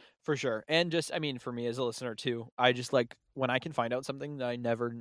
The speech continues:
knew before about someone who I've heard information from before, that's,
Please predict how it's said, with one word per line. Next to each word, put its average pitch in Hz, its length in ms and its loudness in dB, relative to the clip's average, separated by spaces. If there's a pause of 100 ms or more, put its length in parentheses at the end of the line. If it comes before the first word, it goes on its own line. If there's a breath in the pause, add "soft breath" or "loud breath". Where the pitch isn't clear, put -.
(100)
knew 113 300 0
before 120 460 4
about 117 260 4
someone 120 360 -2
who 113 200 0
I've 107 260 0 (300)
heard 120 300 2
information 113 500 -4
from 180 160 2
before, 190 320 4
that's, 120 320 0